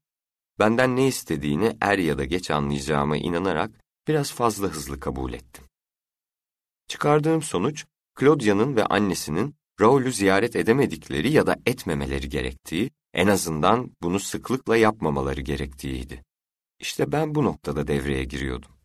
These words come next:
Raul'ü gözetlemem gerekiyordu. Görevim onu kollamak değil, yapıp ettiklerine dikkat kesilerek şüphe uyandıran her şeyi bir deftere kaydetmekti.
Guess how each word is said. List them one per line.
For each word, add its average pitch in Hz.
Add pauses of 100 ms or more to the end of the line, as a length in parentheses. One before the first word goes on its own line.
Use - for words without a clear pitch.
(480)
Raul'ü 78
gözetlemem 92
gerekiyordu. 64 (460)
Görevim 92 (300)
onu 98
kollamak 82
değil, 98 (320)
yapıp 127
ettiklerine 85
dikkat 123
kesilerek 110 (200)
şüphe -
uyandıran 69
her 101
şeyi 117 (100)
bir 76
deftere 95
kaydetmekti. 65